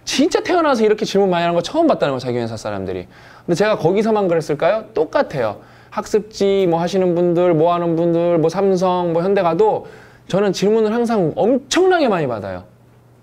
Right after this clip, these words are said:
그러면 사람들이 세-, 갑자기 질문 많이 하는 사람들만 찾아온 걸까요? 아니에요. 질문을 저는 이끌어내는 방법을 알고 있어요. 질문을 해야 여러분 강의가 완성이 되는 거예요. 그래서 우리가 질문을 다 취합해 오는 거예요, 이거는요.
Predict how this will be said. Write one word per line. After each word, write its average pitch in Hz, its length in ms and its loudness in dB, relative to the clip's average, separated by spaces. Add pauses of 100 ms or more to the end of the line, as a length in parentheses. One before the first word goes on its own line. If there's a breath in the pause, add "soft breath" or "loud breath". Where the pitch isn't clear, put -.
(1000)
그러면 233 340 2
사람들이 233 560 2
세-, - 140 -4
갑자기 247 520 -2
질문 233 300 2
많이 180 160 0
하는 208 120 -2
사람들만 196 320 0
찾아온 254 320 -2
걸까요? 196 380 0 (600)
아니에요. 147 300 0
질문을 214 420 0
저는 175 200 0
이끌어내는 196 400 0
방법을 139 340 -2
알고 175 320 2
있어요. 95 360 -8 (1500)
질문을 311 540 2
해야 262 240 2
여러분 196 320 2
강의가 180 380 -2
완성이 170 420 0
되는 120 320 -4
거예요. 98 540 -10
그래서 185 160 2
우리가 180 160 2
질문을 185 340 0
다 160 80 -2
취합해 311 460 -2
오는 123 260 -4
거예요, 95 200 -6
이거는요. 95 600 -10